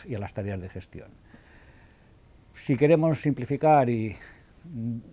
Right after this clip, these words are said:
agrupar en dos grupos esenciales nuestras tareas, por una parte tenemos las, las que se vendrían derivadas del día a día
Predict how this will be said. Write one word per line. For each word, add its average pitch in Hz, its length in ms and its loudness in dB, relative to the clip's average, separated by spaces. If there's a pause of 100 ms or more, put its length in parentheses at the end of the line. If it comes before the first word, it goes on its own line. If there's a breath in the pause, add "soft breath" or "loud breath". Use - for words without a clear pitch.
(180)
agrupar 123 400 2
en 127 160 2
dos 131 220 0
grupos 127 340 -2
esenciales 123 800 -2
nuestras 110 340 -8
tareas, 135 400 -2
por 120 140 -8
una 120 80 -6
parte 127 240 -2
tenemos 107 500 -6 (460 soft breath)
las, 107 240 -6
las 113 180 -6
que 104 220 -6
se - 120 -12
vendrían 113 540 -2
derivadas 110 520 -4
del 101 180 -8
día 123 180 -4
a 127 60 -2
día 135 380 0